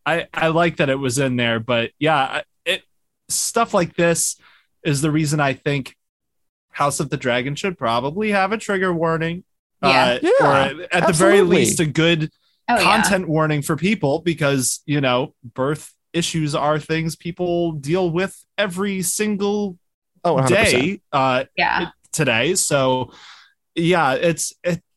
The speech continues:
Speaker 1: it's rough. The, the, the birth stuff was rough, but I, I think they did the scene well. I like that we got a little bit of Daemon on the beach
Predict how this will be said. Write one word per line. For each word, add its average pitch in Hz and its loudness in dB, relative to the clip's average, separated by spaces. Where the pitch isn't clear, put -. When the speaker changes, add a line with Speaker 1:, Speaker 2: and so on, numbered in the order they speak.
Speaker 1:
it's - -4
rough. 185 -2
The, 139 0
the, 135 -4
the 147 0
birth 147 0
stuff - -2
was 110 -4
rough, 107 -2
but - 2
I, 165 0
I 202 0
think 294 -4
they 339 2
did 208 0
the 170 0
scene 170 -2
well. 131 0
I 165 0
like 165 0
that 214 -4
we 151 0
got 165 0
a - 2
little 151 0
bit 147 0
of 123 -2
Daemon 123 0
on 120 0
the 107 -6
beach - -8